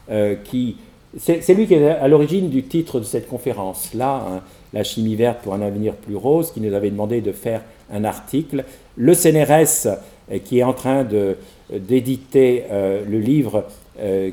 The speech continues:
que j'ai écrit avec Marie-Christine Sherman, professeure à, à Orsay, et Bruno Figader, qui est l'éditeur scientifique, euh,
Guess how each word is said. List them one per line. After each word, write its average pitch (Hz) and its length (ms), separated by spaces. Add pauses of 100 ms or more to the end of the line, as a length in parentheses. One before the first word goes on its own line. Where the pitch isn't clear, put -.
(120)
que 110 140
j'ai 110 160
écrit 120 280
avec 101 200
Marie-Christine 107 520
Sherman, 117 460
professeure 101 540
à, 87 220 (280)
à 101 160
Orsay, 123 580 (220)
et 95 100
Bruno 123 380
Figader, 123 720
qui - 80
est 101 40
l'éditeur 107 360
scientifique, 113 680
euh, - 500